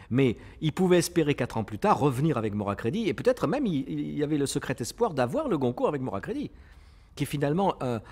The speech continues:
un roman plus facile, on, on dirait, puisque c'est, c'est vraiment sur une époque, il y avait une nostalgie, il pouvait espérer aussi,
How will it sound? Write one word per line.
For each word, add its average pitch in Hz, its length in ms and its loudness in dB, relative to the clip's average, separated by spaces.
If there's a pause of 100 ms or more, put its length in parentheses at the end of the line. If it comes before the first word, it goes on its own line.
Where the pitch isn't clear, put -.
un 123 100 0
roman 156 320 4
plus 147 240 0
facile, 175 680 0
on, 110 200 0
on 113 60 -6
dirait, 113 260 0
puisque - 260 -8
c'est, - 240 -6 (260)
c'est - 140 -4
vraiment 156 220 2
sur 143 260 0
une 147 80 6
époque, 139 380 2
il 127 40 -2
y - 20 -2
avait 117 80 0
une 120 80 2
nostalgie, 175 500 0
il 175 80 -4
pouvait 113 180 -4
espérer 107 380 -4
aussi, 160 340 -6